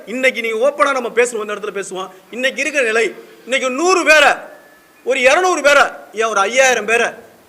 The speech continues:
அதிமுகவோ, திமுகவோ இருநூறு ரூபா பணமும் சரக்கும் கோட்டர் பிரியாணி இல்லாம கூட்டத்தை கூட்ட முடியுமா? கூட்டத்தை கூட்ட முடியுமா? இன்றைய சமகாலத்துல அப்படி இருக்கிற ஒரு அரசியலை லட்சக்கணக்கான பேரை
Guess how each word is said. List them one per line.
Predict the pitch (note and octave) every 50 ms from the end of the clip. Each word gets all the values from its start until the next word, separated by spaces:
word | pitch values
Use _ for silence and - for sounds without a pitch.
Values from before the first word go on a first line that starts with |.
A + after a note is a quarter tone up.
| _ -
அதிமுகவோ, | F3+ A#3+ A#3 - C4+ B3 G#3+ G#3 G#3+ G#3 G#3 G3+
திமுகவோ | A3+ B3 C4+ B3+ A#3+ G3 G#3+ G3 F3+ F3+ F#3 G3 G3 - - - - _ _ _ _ _ _ _ _ _ -
இருநூறு | D#3 F3+ A3+ C#4 D4 D4 C#4+ C#4+
ரூபா | C#4+ D4 C#4+
பணமும் | - - - B3 C4+ C#4 C4 A#3 A3+ A#3+ B3+ - - - - _ _ _ _ _ - -
சரக்கும் | G3+ B3 D4+ D#4+ D#4 C#4 C4+ B3+ B3+ -
கோட்டர் | A3+ D4 D#4 - - C4
பிரியாணி | A#3 B3 B3 A#3+ A#3+
இல்லாம | A3+ A3 A#3 B3 A3+ A#3+ B3+ C4+ B3+
கூட்டத்தை | - C4+ C4 - B3+ G3+ A#3+
கூட்ட | - B3 A#3 B3+
முடியுமா? | A#3 A3+ A#3 A#3+ A#3 B3+ B3 - - - - _ _ _ _ _ _
கூட்டத்தை | - D#4+ F4 F4 - C4+ D4+ D4
கூட்ட | D4+ E4+ - E4
முடியுமா? | D4+ D4 C#4 B3+ B3+ C4 C#4+ - - - - - - -
இன்றைய | G#3+ C#4 D#4 E4+ F4 F4 E4+ E4 - D#4 E4
சமகாலத்துல | E4+ F4 E4 F4 F4 F4 F4+ F4 F#4 F4 B3+ A#3 C4
அப்படி | - - G4 G4+
இருக்கிற | G4 G4 F4+ G4 F#4 E4
ஒரு | C#4+ C4+ C4+
அரசியலை | D4 D4+ C4+ D4 C#4 B3+ B3 A#3+ A3+ F#3+ F3
லட்சக்கணக்கான | G3 A#3+ A#3 - - - F#4 - - E4 D#4+ D4+ C4 C4 B3+ A#3 A3 G#3
பேரை | G3+ B3+ C4+